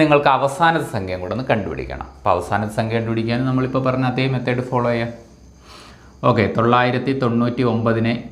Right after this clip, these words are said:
നമ്മൾ ഏഴ് കൊണ്ട് ഹരിക്കുന്നു. ഒരേഴ് ഏഴ്, ആ, രണ്ട് ഒമ്പത്, ഏഴ് നാല് ഇരുപത്തിയെട്ട്, ഒന്ന് ഒമ്പത്, രണ്ട് ഏഴ് പതിനാല്,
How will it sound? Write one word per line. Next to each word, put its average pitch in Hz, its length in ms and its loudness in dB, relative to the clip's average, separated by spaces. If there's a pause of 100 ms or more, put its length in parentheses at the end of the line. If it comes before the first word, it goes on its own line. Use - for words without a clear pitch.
(160)
നമ്മൾ 123 180 0 (120)
ഏഴ് 120 140 2
കൊണ്ട് 117 260 2
ഹരിക്കുന്നു. 104 400 0 (720)
ഒരേഴ് 110 320 6 (100)
ഏഴ്, 95 160 0 (1080)
ആ, 101 40 6 (560)
രണ്ട് 107 280 4 (160)
ഒമ്പത്, 90 300 -4 (1160)
ഏഴ് 113 140 4 (100)
നാല് 110 240 4
ഇരുപത്തിയെട്ട്, 101 680 -2 (920)
ഒന്ന് 110 220 4 (100)
ഒമ്പത്, 90 360 0 (1120)
രണ്ട് 117 280 4 (160)
ഏഴ് 98 200 2 (160)
പതിനാല്, 90 540 -2